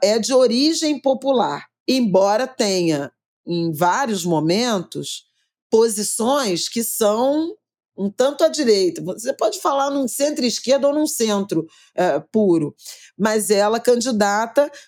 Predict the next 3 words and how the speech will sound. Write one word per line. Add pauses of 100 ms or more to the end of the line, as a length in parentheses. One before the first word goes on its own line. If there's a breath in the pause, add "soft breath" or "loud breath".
com,
provavelmente, (240)
Datena